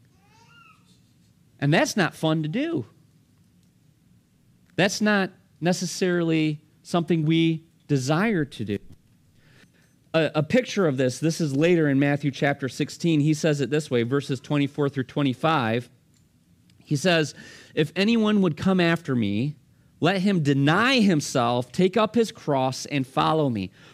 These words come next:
For whoever would save his life will lose it, but whoever loses his life for my sake will find it." To lose your life or to give it up.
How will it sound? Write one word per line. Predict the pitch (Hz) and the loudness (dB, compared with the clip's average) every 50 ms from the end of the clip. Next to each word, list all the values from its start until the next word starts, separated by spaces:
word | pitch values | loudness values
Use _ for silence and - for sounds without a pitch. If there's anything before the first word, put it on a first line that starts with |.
| _ _ | _ _
For | - 165 160 | 0 0 2
whoever | 135 135 165 160 175 190 208 190 - - - | 2 2 2 4 4 2 0 -2 -6 -14 -20
would | - 143 - | -18 -14 -12
save | - - - 196 208 220 208 | -6 -2 0 2 2 2 0
his | 190 180 156 151 | -2 -4 -4 -2
life | 156 151 151 165 156 - | -2 0 0 -2 -2 -2
will | 165 160 151 | -4 -2 0
lose | 135 120 117 113 | 0 0 0 -2
it, | - | -6
but | - _ _ _ _ _ - - | -14 _ _ _ _ _ -20 -20
whoever | - - - - - - - _ _ _ _ _ _ - | -20 -20 -20 -20 -20 -20 -20 _ _ _ _ _ _ -2
loses | 127 143 185 220 226 190 220 202 175 180 | 0 2 2 2 2 2 0 0 0 0
his | 190 165 151 | -2 -2 0
life | 143 151 156 156 147 139 135 - - - - _ _ _ _ _ _ _ | 0 0 0 0 0 -2 -4 -8 -16 -20 -20 _ _ _ _ _ _ _
for | - 143 131 | -4 -2 0
my | 131 135 135 143 | 0 0 0 -2
sake | 139 - - 135 127 123 117 - - - - _ _ _ _ _ _ _ _ _ _ _ _ _ _ _ _ | -2 -4 -2 -2 -2 -2 -2 -4 -10 -20 -20 _ _ _ _ _ _ _ _ _ _ _ _ _ _ _ _
will | 123 120 | -8 -8
find | - - - 113 113 113 104 95 | -8 -4 -4 -2 -2 -2 -2 -4
it." | 92 - - - - _ _ _ _ _ _ _ _ _ _ _ _ _ _ | -8 -12 -16 -20 -20 _ _ _ _ _ _ _ _ _ _ _ _ _ _
To | - 143 | -2 0
lose | 123 127 151 196 214 202 - | 2 2 2 2 2 2 2
your | 190 175 165 | 0 0 0
life | 160 151 131 113 - - | 0 0 0 -2 -4 -6
or | - 147 | -8 -8
to | 131 - - - 160 151 143 143 139 - _ _ _ - 113 | -8 -6 -2 2 2 4 4 2 0 -6 _ _ _ -14 -2
give | 104 156 170 151 160 | 0 0 2 2 2
it | 151 156 | 2 2
up. | 165 147 120 - - | 2 0 -2 -6 -14